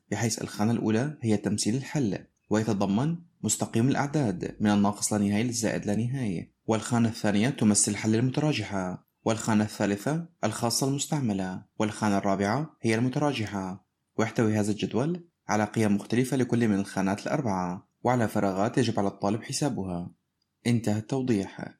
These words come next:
الحل: واحد، السطر الأول من هذا الجدول يحتوي على المتراجحة إكس ناقص خمسة أصغر من ستة، الخانة الثانية الخاصة المستعملة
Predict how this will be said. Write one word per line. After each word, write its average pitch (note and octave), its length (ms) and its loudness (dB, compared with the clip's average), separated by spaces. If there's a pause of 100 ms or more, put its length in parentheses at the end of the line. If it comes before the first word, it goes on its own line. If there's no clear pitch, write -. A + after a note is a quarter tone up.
(360)
الحل: D3+ 580 0 (220)
واحد، C#3+ 640 0 (300)
السطر A#2+ 360 2
الأول C3 300 4
من B2+ 60 4
هذا A2 260 4
الجدول B2 580 0 (200)
يحتوي C3+ 360 2
على G#2+ 460 0 (140)
المتراجحة C3+ 1000 0
إكس - 240 0
ناقص G#2+ 280 0
خمسة C#3 540 0
أصغر A#2 260 2
من C3 160 4
ستة، G2+ 520 -2 (460)
الخانة A2 340 4
الثانية G#2+ 520 2
الخاصة B2+ 420 0
المستعملة G#2+ 760 0